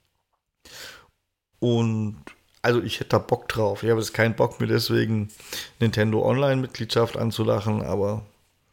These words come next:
sonst würde ich mir mal schnell die Switch meiner Frau nehmen und da zumindest reinspielen, weil da habe ich, also das finde ich richtig,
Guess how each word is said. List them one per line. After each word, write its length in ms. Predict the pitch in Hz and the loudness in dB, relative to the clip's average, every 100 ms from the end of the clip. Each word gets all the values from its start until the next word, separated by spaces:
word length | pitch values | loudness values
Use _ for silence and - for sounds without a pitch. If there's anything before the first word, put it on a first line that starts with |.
| - - _ | -20 -20 _
sonst 720 | - 113 117 139 - - - _ _ _ - | -4 0 0 -2 -8 -14 -18 _ _ _ -2
würde 180 | 120 | 0
ich 80 | 127 | 2
mir 140 | 123 117 | 2 2
mal 120 | 110 | 0
schnell 220 | 110 113 | 0 -2
die 100 | 107 | -2
Switch 320 | 104 117 - | -2 0 2
meiner 220 | 117 113 | 2 -2
Frau 240 | 107 110 110 | -2 0 2
nehmen 200 | 117 131 | 2 0
und 140 | 120 | 0
da 140 | 113 110 | 0 0
zumindest 420 | - 120 120 - | 0 0 0 0
reinspielen, 500 | 113 113 - 107 107 | 0 0 -2 -2 0
weil 160 | 107 107 | 0 2
da 360 | 127 180 196 | 2 2 0
habe 200 | 170 151 | -2 -4
ich, 180 | 135 - | -8 -4
also 220 | 120 110 | -2 -2
das 160 | - 196 | -2 -4
finde 220 | - 175 | -2 -2
ich 120 | 123 | 0
richtig, 380 | 110 120 113 104 | -2 -2 -4 -8